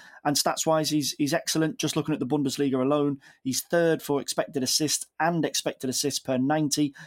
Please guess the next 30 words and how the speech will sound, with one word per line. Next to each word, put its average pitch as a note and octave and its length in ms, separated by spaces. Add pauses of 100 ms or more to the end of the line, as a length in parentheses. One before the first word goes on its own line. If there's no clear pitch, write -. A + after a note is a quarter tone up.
(140)
Only C#3+ 180
Thomas D3 380
Muller C#3 340
and C3 140
Christopher C3 340
Nkunku, D#3 480 (300)
who B2+ 180 (160)
possibly C#3+ 400
would C#3 160
have C#3 80
been C3 120
another C#3 240
pick C#3 260
for C3+ 80
this C3 260 (280)
category, C3+ 460
are C3 140
above C3+ 320
him. D#3+ 220 (180)
He's C#3 240
top - 460
for - 160
key D3+ 300
passes D3+ 520 (240)
for C#3+ 120
the C3 80
last C3 360
two F3 460
successive - 580
seasons. C3 520